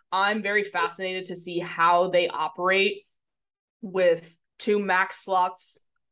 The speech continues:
to use, a lot of money to use, and then additionally the first round pick that they will have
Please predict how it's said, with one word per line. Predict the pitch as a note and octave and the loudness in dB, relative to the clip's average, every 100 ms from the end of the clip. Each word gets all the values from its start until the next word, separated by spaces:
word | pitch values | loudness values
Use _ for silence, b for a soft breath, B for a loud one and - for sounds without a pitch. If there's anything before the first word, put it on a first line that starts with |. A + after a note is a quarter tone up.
| _ _ _ _ _ _ | _ _ _ _ _ _
to | A3+ | -8
use, | F#3+ G#3 G3+ D#3+ F#3 - - B B | -6 -4 -4 -4 -8 -10 -16 B B
a | F3+ | 2
lot | F3 | 4
of | F#3+ | 4
money | G3 G3 | 2 -2
to | - G#3+ | -4 -2
use, | B3 G3+ G3 - | -2 -2 -6 -4
and | G3 F#3 | -2 0
then | F3+ F3 E3+ - | -2 -4 -8 -4
additionally | F#3+ F3+ G3 - F#3 F3 | -4 0 -2 -2 -2 -2
the | F3+ | -2
first | F#3+ F3 F#3 | -2 -2 0
round | F3 E3 | -2 0
pick | F3 E3+ | -2 -2
that | F3 E3+ | -6 -4
they | E3+ | -4
will | F3 | -4
have | E3 E3 E3 | -2 -2 -4